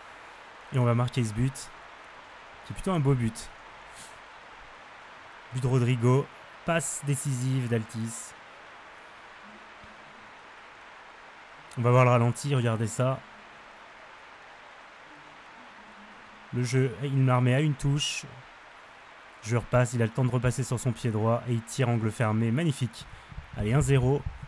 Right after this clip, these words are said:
On va essayer de, d'enfoncer le clou là et de continuer comme ça. En tout cas, au championnat, il est quatrième. Donc, si on peut se qualifier pour la Ligue des Champions, ce sera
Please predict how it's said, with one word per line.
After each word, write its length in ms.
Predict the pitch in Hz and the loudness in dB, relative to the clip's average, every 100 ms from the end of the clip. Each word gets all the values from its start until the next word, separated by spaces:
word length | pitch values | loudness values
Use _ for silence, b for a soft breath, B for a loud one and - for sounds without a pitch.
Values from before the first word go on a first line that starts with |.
| - | -6
On 40 | 120 | -2
va 100 | 123 | -2
essayer 400 | 123 - 151 156 | -2 -2 -2 0
de, 260 | 135 127 | 2 2
d'enfoncer 420 | 123 127 - 135 131 | 2 0 -2 -4 -6
le 80 | |
clou 220 | 120 139 135 | -4 -2 2
là 100 | 117 | 2
et 60 | |
de 240 | 110 107 104 | 2 0 0
continuer 460 | 143 - 120 113 120 | -2 0 2 2 2
comme 160 | 120 | 0
ça. 180 | 107 127 | 0 0
En 1400 | 127 - - - - - - - - - - - - - - | -2 -4 -12 -16 -20 -20 -20 -20 -20 -20 -20 -20 -20 -12 -2
tout 60 | |
cas, 100 | 160 | 2
au 40 | 156 | 4
championnat, 340 | 151 156 175 | 4 4 2
il 40 | |
est 40 | 139 | 2
quatrième. 520 | - 151 151 135 110 | 0 0 4 4 6
Donc, 140 | 107 | 2
si 80 | - | 0
on 60 | 135 | -4
peut 100 | 135 | -6
se 160 | - 127 | -4 -4
qualifier 460 | - 135 117 - | -2 -4 -4 -6
pour 120 | 127 | -2
la 40 | 123 | -2
Ligue 100 | 117 | 0
des 120 | 120 | -2
Champions, 340 | 120 120 - | -2 -2 -4
ce 100 | 120 | -6
sera 280 | 107 - 104 | -8 -8 -8